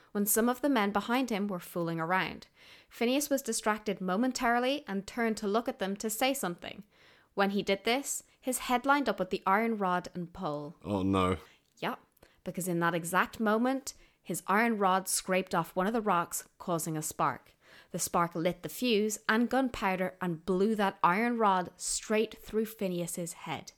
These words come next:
Speaker 2: Oh.
Speaker 1: Entering through his left cheek, passing behind his left eye, and exiting out the top of his skull through the frontal bone.
Speaker 2: Jeez, it's a wonder he's still alive.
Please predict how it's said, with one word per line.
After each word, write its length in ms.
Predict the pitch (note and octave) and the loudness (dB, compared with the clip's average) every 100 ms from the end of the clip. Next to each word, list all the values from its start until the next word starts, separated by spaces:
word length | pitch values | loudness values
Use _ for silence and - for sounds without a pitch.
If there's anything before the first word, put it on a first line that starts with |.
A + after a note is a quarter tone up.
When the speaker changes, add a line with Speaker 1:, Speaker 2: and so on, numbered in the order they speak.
| G3 | -2
Speaker 2:
Oh. 480 | A2 F2+ C2+ D2+ - - - - - - _ | 0 0 -2 -6 -8 -14 -18 -20 -20 -20 _
Speaker 1:
Entering 380 | G#3 G3+ G#3+ G3 | -2 0 0 -2
through 220 | - G#3 | 0 -2
his 180 | G#3 G3 | 0 2
left 300 | F#3+ A#3+ - | 2 2 -2
cheek, 360 | A#3 A3 - - _ _ | -2 -2 -4 -20 _ _
passing 380 | - G3 - B3+ | -6 -4 0 0
behind 300 | A#3 G#3 F#3 | 0 0 -2
his 140 | F3 | -4
left 320 | F3+ G3 A3+ | 0 0 0
eye, 280 | A#3 G#3+ A#3 - - | 2 2 0 -6 -10
and 120 | G#3 G3+ | -8 -2
exiting 440 | A3 A3 - B3+ B3 | -2 0 0 0 0
out 140 | G#3+ | 0
the 80 | G3 | -4
top 340 | - G#3 G3+ | 0 0 0
of 100 | A#3 | -2
his 180 | G#3 G#3 | -2 -2
skull 340 | - F#3 F3 | -2 0 0
through 220 | F3 - E3+ | -2 -6 -6
the 100 | F3 | -6
frontal 520 | - F#3+ F3+ G3 E3+ | -2 -2 -2 -4 -2
bone. 400 | F#3 E3+ D3+ D#3+ _ _ - | 0 0 -2 -12 _ _ -14
Speaker 2:
Jeez, 540 | - A2+ G#2 F2+ F#2 | -2 2 4 2 0
it's 160 | - G2+ | -2 2
a 40 | |
wonder 300 | A#2 A#2 G2 | 4 4 4
he's 120 | F2+ - | 2 0
still 180 | G2 | 0
alive. 420 | F2+ F#2+ G2 F2 | 0 0 0 -2